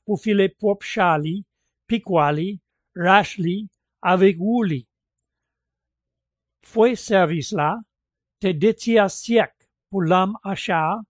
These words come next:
pou pikwa, fochèt la, rach la, e pou ranje wou yo.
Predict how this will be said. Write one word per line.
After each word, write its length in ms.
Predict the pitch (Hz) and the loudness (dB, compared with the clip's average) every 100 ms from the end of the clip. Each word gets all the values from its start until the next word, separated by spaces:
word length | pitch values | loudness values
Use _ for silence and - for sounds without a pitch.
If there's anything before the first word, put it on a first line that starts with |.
| _ _ _ _ | _ _ _ _
pou 100 | 202 | -6
pikwa, 680 | - 220 - 190 185 214 233 _ _ _ 220 | -4 -4 -2 0 2 2 -2 _ _ _ -4
fochèt 380 | 185 226 165 170 | -4 -2 -2 -2
la, 300 | 170 226 202 _ _ - | -2 -4 -8 _ _ -10
rach 340 | 190 180 175 214 | 0 0 0 -2
la, 180 | 180 208 226 _ _ _ - | -2 -2 -6 _ _ _ -8
e 100 | 180 | -6
pou 280 | 214 208 226 190 | -2 -2 0 0
ranje 340 | 196 190 196 | 0 2 2
wou 240 | 190 214 190 | 2 0 -2
yo. 160 | 135 | -4